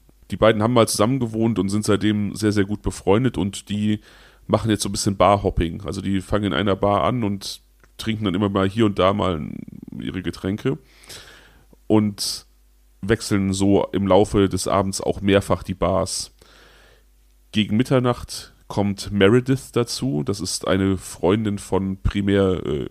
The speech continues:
William Schrägstrich Clint. Brian kennt die aber auch. Und sie ist gegen zwölf Uhr immer noch nüchtern. Und so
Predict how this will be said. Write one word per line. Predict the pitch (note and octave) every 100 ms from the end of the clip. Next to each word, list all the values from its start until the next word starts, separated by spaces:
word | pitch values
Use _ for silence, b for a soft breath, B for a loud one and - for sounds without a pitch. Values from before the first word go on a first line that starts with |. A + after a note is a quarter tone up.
| -
William | F#2+ G#2 B2 A#2+ A#2
Schrägstrich | - G2 - - -
Clint. | - G2+ B2 D3 - b b b _
Brian | G#2 G2+ G#2+ G2+
kennt | G#2+ G#2+ -
die | E2+
aber | F#2 D2
auch. | E2+ B2+ - - b b b b -
Und | G2 G2
sie | G2 G#2
ist | G#2 - - - - -
gegen | G2 G#2+ G#2
zwölf | - G#2 A2 -
Uhr | - G#2+
immer | F#2 A2+
noch | G#2 -
nüchtern. | G#2+ A2 - A#2+ A#2+ A#2 b b b
Und | - F#2+
so | F#2+ G#2 G#2+ A2